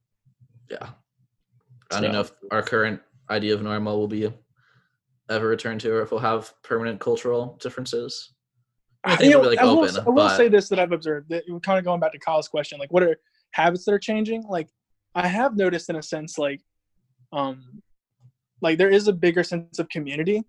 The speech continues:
Speaker 2: that I really enjoyed. Like, I feel like I've talked to my neighbors more, and my parents have said kind of the same thing of, like, we've actually talked to our neighbors more, like, we're, you know, waving at each other from across the lawn or stuff like that, but we're still talking. And when I go
Speaker 1: Mm-hmm.
Speaker 2: on a walk around the neighborhood, I'm waving at everybody.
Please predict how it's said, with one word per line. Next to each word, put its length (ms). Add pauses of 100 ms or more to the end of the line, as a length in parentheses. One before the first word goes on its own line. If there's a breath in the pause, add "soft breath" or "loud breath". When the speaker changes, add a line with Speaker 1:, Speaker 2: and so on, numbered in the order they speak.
Speaker 2:
that 80
I 40
really 240
enjoyed. 380 (640)
Like, 320
I 80
feel 140
like 80
I've 160
talked 380
to 60
my 120
neighbors 320
more, 200
and 80
my 160
parents 300
have 100
said 200
kind 100
of 60
the 80
same 180
thing 240
of, 60
like, 160 (380)
we've 200
actually 280
talked 320
to 40
our 60
neighbors 280
more, 200
like, 160
we're, 100
you 80
know, 160 (180)
waving 400
at 100
each 120
other 160
from 120
across 280
the 80
lawn 420
or 60 (600)
stuff 180
like 120
that, 160
but 40
we're 80
still 180
talking. 460
And 160 (100)
when 120
I 80
go 140
Speaker 1:
Mm-hmm. 120
Speaker 2:
on 60
a 0
walk 280
around 120
the 60
neighborhood, 300
I'm 140
waving 340
at 60
everybody. 500